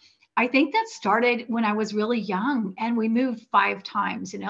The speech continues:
in elementary school. So I went to elementary school all over the U S. And later, you know, went, went to college, had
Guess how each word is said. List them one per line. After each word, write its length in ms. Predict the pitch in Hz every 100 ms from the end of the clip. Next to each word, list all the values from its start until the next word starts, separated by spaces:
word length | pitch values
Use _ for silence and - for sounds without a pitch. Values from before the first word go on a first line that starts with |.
| 202
in 200 | 240 226
elementary 520 | 208 202 190 202 208
school. 480 | - - 180 - - _ _ _ _
So 200 | - 262
I 60 | 262
went 220 | 339 -
to 180 | 339 294
elementary 500 | 247 262 254 240 247
school 360 | - 220 220
all 160 | 233 240
over 180 | 226 214
the 180 | 220 208 208
U 80 |
S. 460 | 175 - 208 - - _ - _ _ -
And 340 | 247 254 247 247 233
later, 500 | 247 294 302 277 277
you 140 | 262
know, 160 | 254 214
went, 320 | 214 208 - -
went 220 | 247 233
to 60 | -
college, 840 | - 320 311 302 311 302 285 233 - -
had 340 | - 233